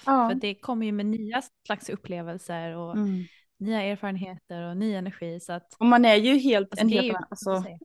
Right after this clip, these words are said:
Speaker 1: en, man är ju en helt annan person också.
Speaker 2: Ja.
Speaker 1: Alltså, om jag jämför mig själv,
Speaker 2: Men
Speaker 1: hur
Speaker 2: känner
Speaker 1: jag
Speaker 2: du
Speaker 1: var.
Speaker 2: fortfarande så då?
Speaker 1: Vadå? Om jag känner fortfarande så?
Speaker 2: Ja, alltså om du har legat med någon ny, känner du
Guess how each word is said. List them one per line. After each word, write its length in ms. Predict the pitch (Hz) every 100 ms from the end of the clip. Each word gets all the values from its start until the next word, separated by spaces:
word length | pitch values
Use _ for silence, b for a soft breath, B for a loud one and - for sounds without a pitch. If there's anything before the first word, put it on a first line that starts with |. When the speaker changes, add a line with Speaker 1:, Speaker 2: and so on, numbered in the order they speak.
| -
Speaker 1:
en, 160 | 214 190 - _ -
man 120 | 247
är 40 |
ju 60 | 302
en 60 |
helt 240 | 320 294 226
annan 160 | 220
person 360 | 214 220 381 -
också. 360 | - - - - - _ _ _ _ _ _ _ _ _ _ _ _ -
Speaker 2:
Ja. 240 | 262 - _ _ _ -
Speaker 1:
Alltså, 220 | 262 269
om 20 |
jag 80 | 262
jämför 180 | 240 226
mig 140 | 214
själv, 160 | 254 226
Speaker 2:
Men 100 | 220
Speaker 1:
hur 60 |
Speaker 2:
känner 120 | 220 214
Speaker 1:
jag 180 | 190
Speaker 2:
du 60 | 240
Speaker 1:
var. 100 | 190
Speaker 2:
fortfarande 580 | 285 - - 320 359 302
så 280 | - 196 175
då? 200 | - 226 _ _ _ _ _ _ _ _
Speaker 1:
Vadå? 400 | 247 214 202 262 285 _ _ _
Om 140 | 254
jag 120 | 277 269
känner 240 | 311 220
fortfarande 340 | 196 - 143
så? 220 | - 220 220 _ _ _ _ _ _ _ _ _ _ _ -
Speaker 2:
Ja, 160 | 269
alltså 200 | 254 254
om 160 | 233 233
du 200 | 233 220
har 140 | 226
legat 320 | 233 214 202
med 80 | 208
någon 300 | 196 196 202
ny, 220 | 208 -
känner 320 | 208 220 214 208
du 300 | 190 185